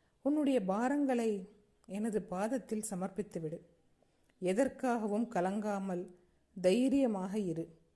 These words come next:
வெகு நாட்களாக நிறைவேறாமல் இருக்கும் காரியம் கைகூடி வரப்போகிறது. நீ துயரத்தில் இருந்து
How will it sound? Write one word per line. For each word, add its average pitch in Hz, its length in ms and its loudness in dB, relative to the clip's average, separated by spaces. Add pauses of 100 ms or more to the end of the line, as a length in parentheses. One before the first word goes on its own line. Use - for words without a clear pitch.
(460)
வெகு 202 460 4
நாட்களாக 262 720 2
நிறைவேறாமல் 233 840 2
இருக்கும் 185 400 -2
காரியம் 180 560 -4 (680)
கைகூடி 226 520 2
வரப்போகிறது. 170 880 -4 (760)
நீ 285 180 0
துயரத்தில் 285 560 2
இருந்து 208 540 2